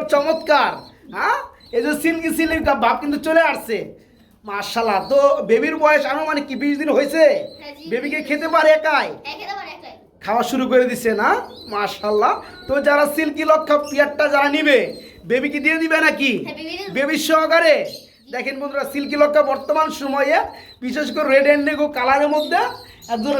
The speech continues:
Speaker 1: বেবির দাম আছে তিন হাজার টাকা। যাই হোক, আজকে ফ্যামিলিটা কত পড়বে, শুভ?
Speaker 2: ছয় হাজার টাকা একদম।
Speaker 1: একদম এক রেট, মাত্র ছয় হাজার টাকায় ফ্যামিলিটা।
Speaker 2: জি।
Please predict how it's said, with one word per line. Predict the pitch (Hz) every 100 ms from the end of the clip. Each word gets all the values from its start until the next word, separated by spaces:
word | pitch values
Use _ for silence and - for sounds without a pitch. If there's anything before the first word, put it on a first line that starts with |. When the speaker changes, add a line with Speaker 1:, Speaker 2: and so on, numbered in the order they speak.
| 220
Speaker 1:
বেবির | 254 302 302
দাম | 294 285
আছে | 262
তিন | 277 262
হাজার | 240 226 220
টাকা। | 202 190
যাই | 247 262
হোক, | 262 - - - 233
আজকে | 220 294
ফ্যামিলিটা | 294 359 339 330 320
কত | 330 320
পড়বে, | 294 285
শুভ? | 262 302 359 - -
Speaker 2:
ছয় | 370 403
হাজার | 403
টাকা | 403 392
একদম। | 381 330 277 - - - 269
Speaker 1:
একদম | 277 330 330 339
এক | 320 285
রেট, | 302 262 - - - - 240
মাত্র | 254 254 311 311 -
ছয় | 320 320
হাজার | 320 330
টাকায় | 359 -
ফ্যামিলিটা। | 339 349 339 320 262 160
Speaker 2:
জি। | 381